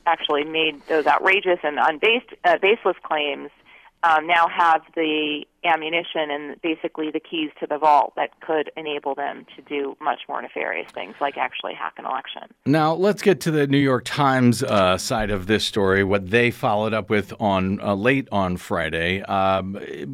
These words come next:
Speaker 2: and this is you digging into those House January sixth transcripts and basically finding that Donald Trump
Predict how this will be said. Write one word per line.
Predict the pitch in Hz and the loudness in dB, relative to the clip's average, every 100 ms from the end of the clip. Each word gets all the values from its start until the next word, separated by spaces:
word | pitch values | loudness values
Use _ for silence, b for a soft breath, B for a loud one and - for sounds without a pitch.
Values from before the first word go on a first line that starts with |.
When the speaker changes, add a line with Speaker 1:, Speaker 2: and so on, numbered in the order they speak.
| 139 | -6
Speaker 2:
and | 135 123 123 143 127 | -6 -4 -6 -8 -2
this | 143 185 202 | 0 2 0
is | 139 | -4
you | - 151 139 262 254 | -6 -6 0 2 2
digging | 170 147 214 226 | 4 4 6 4
into | 185 190 156 | 4 2 0
those | 143 131 - | 0 0 0
House | 151 170 | 0 0
January | 165 151 151 139 120 | -2 -2 -2 -2 -2
sixth | - 143 - | -2 -4 -4
transcripts | - 131 135 - 101 95 | -2 -2 -2 -2 -2 -2
and | 113 | 0
basically | 147 175 139 | 0 0 -2
finding | 110 135 131 127 | 0 0 2 0
that | 117 | 0
Donald | 131 165 156 | 0 0 -2
Trump | - 151 143 | 0 2 2